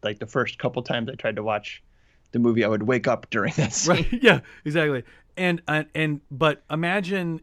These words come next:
Speaker 2: if, imagine if that, you see that scene and you hear the monolith saying, "Hey, Dave,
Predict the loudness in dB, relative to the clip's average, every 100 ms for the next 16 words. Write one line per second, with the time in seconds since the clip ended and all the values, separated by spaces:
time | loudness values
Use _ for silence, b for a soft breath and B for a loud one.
0 | -6 -2 -2 -4 _ _ _ _ _ -6
1 | -4 -4 -6 -6 -6 -4 -6 -8 -4 -4
2 | -4 -6 -4 -4 -6 -10 -6 -6 -6 -6
3 | -6 -6 -8 -14 _ _ _ _ _ _
4 | -6 0 0 0 -4 -2 -2 0 2 2
5 | 4 0 0 2 2 2 B B B 8
6 | 10 8 6 b b 4 8 8 6